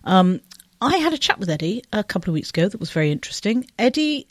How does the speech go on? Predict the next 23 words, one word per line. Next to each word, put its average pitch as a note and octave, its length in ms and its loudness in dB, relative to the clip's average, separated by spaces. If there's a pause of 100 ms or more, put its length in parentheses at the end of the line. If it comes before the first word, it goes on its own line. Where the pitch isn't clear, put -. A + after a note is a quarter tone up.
led G#3+ 420 2
tech - 440 -4
for F#3+ 280 -2
both D4 300 0
the C4 60 -8
Firecons, D3+ 880 0 (100)
so E3+ 500 0 (400)
she - 180 -4
has F3+ 160 0
very, G#3+ 460 -2
um, G3 420 -2 (240)
good - 160 0
chops - 340 -2
here, E3+ 320 2 (380)
and F#3+ 240 0
she G#3 500 -2 (100)
also A3+ 320 -2
has G3 120 -2
been G3+ 160 -2
involved F#3+ 420 -2
in F#3 120 -4
the F#3 60 -2
Nebula, D#3 560 0